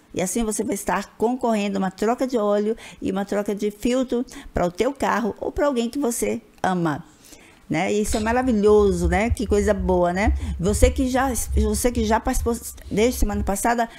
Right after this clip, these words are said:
está valendo, está valendo. E você não perca tempo, continue compartilhando, continue marcando três pessoas e você vai estar concorrendo a, a essa, essa, esse, essa, essa troca de óleo e troca de filtro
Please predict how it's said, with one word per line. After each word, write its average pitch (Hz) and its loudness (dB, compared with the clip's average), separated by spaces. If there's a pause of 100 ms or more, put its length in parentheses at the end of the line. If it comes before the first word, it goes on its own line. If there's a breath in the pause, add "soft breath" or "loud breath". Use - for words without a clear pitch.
(120)
está 165 0
valendo, 190 2
está 185 0
valendo. 220 2
E 208 4
você 220 0
não 233 0
perca 269 -2
tempo, 214 -4
continue 233 -2
compartilhando, 233 -2
continue 214 -2
marcando 240 -2
três 233 -4
pessoas 226 -2 (320 loud breath)
e 180 -4
você 202 -2
vai 196 -2
estar 190 -2 (300 loud breath)
concorrendo 196 0 (400 loud breath)
a, 202 2 (480)
a 196 0
essa, 196 -2 (240 loud breath)
essa, 196 -2
esse, 185 -4
essa, 180 -2
essa - 0
troca 202 -2
de 185 -2
óleo 196 0
e 226 -2
troca 196 -4
de 208 -8
filtro 185 -4